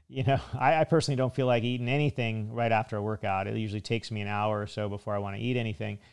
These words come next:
but I'll, I'll hydrate immediately. You know, I'll definitely replenish my electrolytes, drink a bunch of water during and after a workout, but you don't have to pound protein immediately after that. The data doesn't support that. There's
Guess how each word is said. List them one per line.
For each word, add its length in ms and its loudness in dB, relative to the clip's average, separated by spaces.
but 100 6
I'll, 80 10
I'll 160 6
hydrate 560 4
immediately. 640 -2
You 100 -10
know, 360 -4
I'll 200 -8
definitely 400 -4
replenish 540 -6
my 140 -6
electrolytes, 640 0
drink 160 -10
a 40 -6
bunch 220 -10
of 60 -6
water 460 4
during 320 2
and 100 -2
after 300 -2
a 40 -2
workout, 460 -2
but 80 -6
you 80 -2
don't 100 0
have 140 -2
to 80 -6
pound 560 -6
protein 580 -10
immediately 440 -4
after 300 -4
that. 260 -6
The 100 -10
data 260 0
doesn't 300 -4
support 420 -10
that. 300 -4
There's 320 -14